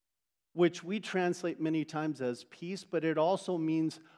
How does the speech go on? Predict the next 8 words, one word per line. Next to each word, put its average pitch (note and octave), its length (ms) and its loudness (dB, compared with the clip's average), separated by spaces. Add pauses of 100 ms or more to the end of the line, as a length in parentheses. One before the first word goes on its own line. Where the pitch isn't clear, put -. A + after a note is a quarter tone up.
(140)
abundance. F3+ 960 0 (340)
It F3+ 180 6
means C#3 400 0 (280)
thriving. G3+ 880 2 (2000)
It F#3+ 160 4
means F#3+ 320 2
even F#3+ 380 -2
integrity, D#3 800 -6